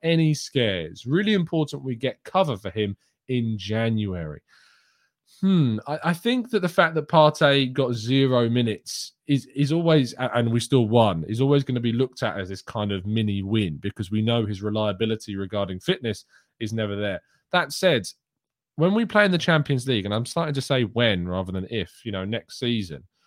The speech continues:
we're gonna need to be playing players of the level of Partey probably twice a week. It's about we, how we manage the minutes of those players that's really gonna, you know, level up Arteta's kind of squad and player management next season,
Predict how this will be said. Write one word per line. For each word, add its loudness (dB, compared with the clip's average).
we're 2
gonna 2
need 4
to -12
be -2
playing 0
players 0
of -6
the -2
level -2
of -8
Partey -4
probably 2
twice -2
a -2
week. 0
It's -12
about -2
we, -2
how 2
we 0
manage 0
the -2
minutes 2
of -8
those -4
players -4
that's -8
really 2
gonna, -4
you -2
know, -2
level 0
up -4
Arteta's -4
kind -6
of -8
squad -2
and -6
player 0
management -2
next -12
season, -2